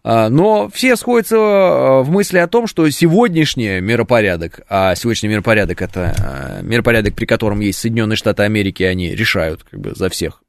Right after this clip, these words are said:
как что будет, он несправедливый. И богатство американское, оно несправедливое сегодня. То есть американцы на самом деле миру столько не дают,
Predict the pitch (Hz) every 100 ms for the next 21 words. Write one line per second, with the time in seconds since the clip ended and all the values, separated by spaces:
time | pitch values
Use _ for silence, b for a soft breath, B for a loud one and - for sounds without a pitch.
0 | _ 95 92 - 120 220 190 B B B
1 | 214 240 b b 151 185 208 - 175 165
2 | 156 147 101 - - B B B - 175
3 | 175 175 208 185 - 120 110 120 - 202
4 | 202 - 139 143 170 156 175 165 156 160
5 | 160 107 98 104 90 80 117 120 B B
6 | 120 156 160 202 160 165 175 214 196 147
7 | 147 214 156 165 220 156 - 180 175 156
8 | 147 160 165 185 165 -